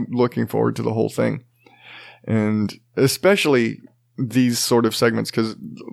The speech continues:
the later, the later segments that we're getting into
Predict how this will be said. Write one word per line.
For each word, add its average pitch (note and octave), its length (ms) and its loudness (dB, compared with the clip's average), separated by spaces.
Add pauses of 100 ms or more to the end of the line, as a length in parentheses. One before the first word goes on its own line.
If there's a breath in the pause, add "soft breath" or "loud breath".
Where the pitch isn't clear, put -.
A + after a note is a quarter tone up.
the A#2+ 100 4
later, D3 460 2 (340)
the A#2 160 0
later C#3+ 340 4
segments A#2 480 0
that A2+ 80 0
we're A#2 60 2
getting A2+ 240 2
into A#2 340 0